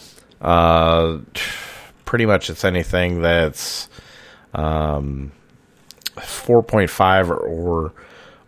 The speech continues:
or faster. That's really, um, what we're looking for there.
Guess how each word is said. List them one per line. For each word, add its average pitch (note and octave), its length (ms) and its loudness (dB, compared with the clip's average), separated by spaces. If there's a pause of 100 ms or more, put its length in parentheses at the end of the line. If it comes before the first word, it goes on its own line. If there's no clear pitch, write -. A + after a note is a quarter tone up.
or F#2 180 4
faster. G#2+ 720 2
That's F2 520 2
really, D#2+ 560 0 (440)
um, D2+ 360 -4
what D#2+ 140 -4
we're D2 140 -6
looking C#2+ 340 -8
for C2+ 280 -8
there. D2 480 -4